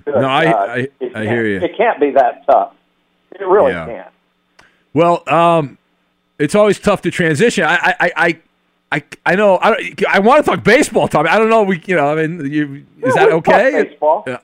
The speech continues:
Speaker 2: all right, all right. Um, I, I, I guess, I mean, you've, you've been through a lot of medical stuff here recently. How much,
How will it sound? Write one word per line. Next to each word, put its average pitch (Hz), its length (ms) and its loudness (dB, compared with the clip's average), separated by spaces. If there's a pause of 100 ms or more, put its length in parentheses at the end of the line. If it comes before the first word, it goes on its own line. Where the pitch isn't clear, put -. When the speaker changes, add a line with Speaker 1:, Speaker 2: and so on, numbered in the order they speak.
(140)
Speaker 2:
all 151 200 0
right, 185 300 -8
all 143 180 -4
right. 208 280 -6 (160)
Um, 160 680 2 (880)
I, - 100 -10 (120)
I, 139 160 -6
I 151 120 0
guess, 214 300 0
I 165 60 0
mean, 151 140 0
you've, 143 140 -2
you've 143 120 -4
been 160 80 -4
through 160 160 -2
a - 40 2
lot 143 120 2
of 143 40 -4
medical 170 260 0
stuff 151 220 -2
here 135 120 0
recently. 156 340 -2
How 170 120 0
much, - 500 -4